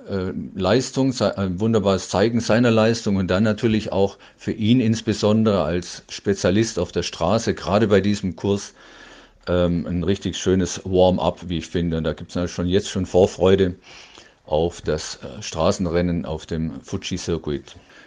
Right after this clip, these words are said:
Insgesamt waren in der M C eins elf Starter am Feld und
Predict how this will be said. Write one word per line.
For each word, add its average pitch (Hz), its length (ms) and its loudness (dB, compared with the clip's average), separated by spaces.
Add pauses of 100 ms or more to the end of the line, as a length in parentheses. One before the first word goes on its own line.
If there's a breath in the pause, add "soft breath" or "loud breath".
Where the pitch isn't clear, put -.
(120)
Insgesamt 104 640 2
waren 95 220 4
in 92 120 0
der 90 140 2
M 98 160 4
C 98 160 0
eins 92 440 0
elf 110 360 4
Starter 98 420 0
am 87 140 -2
Feld 113 460 4 (800 loud breath)
und 92 540 0